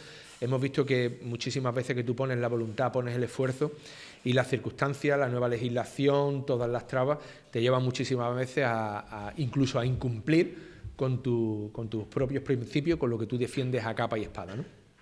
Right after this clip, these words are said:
Entonces yo creo que está muy bien puesto el tema del nombre y, y es un poco para hacer un pequeño esbozo. A mí evidentemente me va a tocar un poco, eh, un poco no, un poco mucho. Es decir, el tema del área, el tema del área económica, que es lo que ya venimos machacando y ya después el resto lo dejamos porque Rafael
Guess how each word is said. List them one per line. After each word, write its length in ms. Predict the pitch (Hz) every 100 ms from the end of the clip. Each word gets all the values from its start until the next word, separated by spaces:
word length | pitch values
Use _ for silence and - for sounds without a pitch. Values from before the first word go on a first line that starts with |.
| _ - -
Entonces 280 | - 123 139
yo 100 | 131
creo 140 | 131
que 60 | 127
está 140 | 127
muy 140 | 123
bien 160 | 117 117
puesto 240 | 117 117
el 80 | 110
tema 220 | 120 113
del 120 | 107 107
nombre 320 | 131 147 180 - - - - -
y, 720 | 131 120 117 113 110 104 - -
y 160 | 127 131
es 100 | 143
un 80 | 143
poco 280 | 147 151
para 160 | 139 120
hacer 200 | - 131
un 280 | 135 131 127
pequeño 340 | 131 135 131
esbozo. 320 | 123 147 -
A 40 | 123
mí 100 | 120
evidentemente 680 | 120 120 120 120 123 120
me 80 | 117
va 120 | 110
a 20 | 113
tocar 240 | 110 113
un 80 | 107
poco, 320 | 117 117 107 - - - - -
eh, 160 | 110 120
un 80 |
poco 220 | 110 131 131
no, 100 | 127
un 80 | -
poco 180 | 127 127
mucho. 240 | 143 - - -
Es 80 | 127
decir, 140 | 110
el 60 | 101
tema 200 | 117 117
del 120 | 117
área, 420 | 117 120 120 123 -
el 180 | 123 110
tema 220 | 123 120
del 140 | 117
área 200 | 117 117
económica, 540 | 120 131 165 175 226 - - - - _
que 120 | 117
es 60 | 117
lo 260 | 123 127
que 680 | 123 113 110 107 104 104 101
ya 180 | 117 120
venimos 280 | 120 120 113
machacando 560 | 113 117 120 123 131
y 60 | 139
ya 100 | 110
después 240 | 101 110
el 40 | 98
resto 220 | 104 113
lo 80 | 101
dejamos 300 | 98 110 104
porque 240 | 107 104
Rafael 520 | 104 101 101 107 104